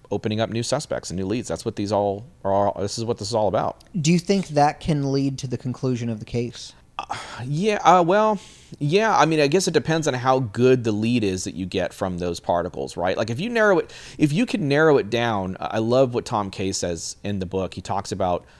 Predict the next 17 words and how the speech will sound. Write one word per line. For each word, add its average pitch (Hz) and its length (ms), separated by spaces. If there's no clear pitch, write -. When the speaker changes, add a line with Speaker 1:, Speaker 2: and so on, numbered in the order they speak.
Speaker 1:
you 104 120
know, 87 440
uh, 80 300
really 98 340
the, 90 160
the 95 200
tie 98 260
particles 95 540
and 92 80
kind 98 120
of 92 60
examining 95 480
it, 92 140
and 95 120
that 101 160
really 98 260
puts, - 500